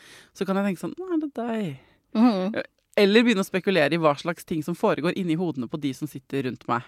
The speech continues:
Speaker 2: Mm.
Speaker 1: Og på en fin måte, hvis du skjønner.
Speaker 2: Ja, ja.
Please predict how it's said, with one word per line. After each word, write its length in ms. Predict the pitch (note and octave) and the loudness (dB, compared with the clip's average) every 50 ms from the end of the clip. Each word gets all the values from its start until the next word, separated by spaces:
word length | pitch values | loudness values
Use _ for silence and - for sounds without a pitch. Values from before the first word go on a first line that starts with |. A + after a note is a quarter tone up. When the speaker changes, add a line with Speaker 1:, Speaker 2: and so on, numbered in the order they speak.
| - _ - | -8 _ 0
Speaker 2:
Mm. 320 | A#3+ A3+ G#3 F3 F3+ G#3 - _ _ _ _ _ _ _ _ _ _ _ - - | 0 2 2 0 -2 -6 -10 _ _ _ _ _ _ _ _ _ _ _ -2 0
Speaker 1:
Og 120 | G3 E3+ E3 | 0 0 2
på 120 | - - A#3 | 6 6 8
en 100 | A#3 A#3+ | 8 6
fin 360 | - - - A3+ G3+ G#3 G#3 | 4 0 -2 0 0 2 2
måte, 360 | A3 G#3+ F#3 D#3+ - - - C3+ | 2 4 4 2 2 0 -2 -2
hvis 140 | D3 C#3+ - | -2 -2 -4
du 40 | D#3 | -4
skjønner. 280 | E3+ E3 F#3 G#3+ A3+ | -2 0 2 2 4
Speaker 2:
Ja, 120 | G3+ G#3 A#3 | 4 4 4
ja. 200 | A3+ G#3 G3 G3 | 2 2 0 -2